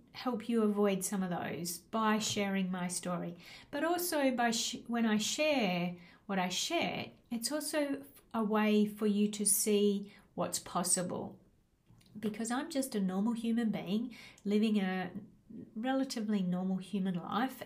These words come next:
And if something resonates with my story and you can see even a part of yourself in me, then I want you to know that it is possible. If it's possible for me, then it is hundred percent possible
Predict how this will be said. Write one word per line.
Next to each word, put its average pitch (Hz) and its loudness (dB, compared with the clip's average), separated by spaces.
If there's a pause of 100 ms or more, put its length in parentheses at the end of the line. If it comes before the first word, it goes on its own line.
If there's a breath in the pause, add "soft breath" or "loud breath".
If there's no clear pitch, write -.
And 226 0 (440 loud breath)
if - -2 (500)
something 247 0
resonates 220 2
with 208 0
my 190 0
story 185 -2
and 190 0
you 196 2
can 190 -4
see 214 2
even 226 0
a 247 0
part 220 -2
of 208 -2
yourself 190 -2 (460 loud breath)
in 190 0
me, 208 4 (240)
then 208 0
I 220 -2
want 226 0
you 220 -2
to 208 4
know 202 2
that 190 -2
it 175 -6
is 202 2
possible. - -4
If - -14
it's - -6
possible 262 -2
for 220 -6
me, 208 0 (300 loud breath)
then 196 -2
it 190 -2
is 202 0
hundred 196 -6
percent 190 -6
possible 175 -6